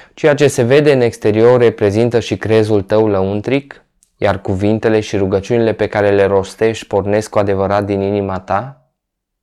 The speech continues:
Credința adevărată nu se trăiește pentru ochii lumii, ci în primul rând pentru ochii lui Dumnezeu.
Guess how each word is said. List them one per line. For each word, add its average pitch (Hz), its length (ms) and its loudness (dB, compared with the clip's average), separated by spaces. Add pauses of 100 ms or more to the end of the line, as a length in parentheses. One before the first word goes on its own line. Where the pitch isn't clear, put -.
(1080)
Credința 156 500 2
adevărată 131 560 0
nu 143 120 0
se 131 160 -4
trăiește 101 480 -4
pentru 95 400 -4
ochii 98 340 -4
lumii, 92 480 -4 (560)
ci - 120 -12
în 113 180 -2
primul 156 360 2
rând 98 500 -2
pentru 110 300 -2
ochii 98 280 2
lui 95 160 0
Dumnezeu. 95 840 -2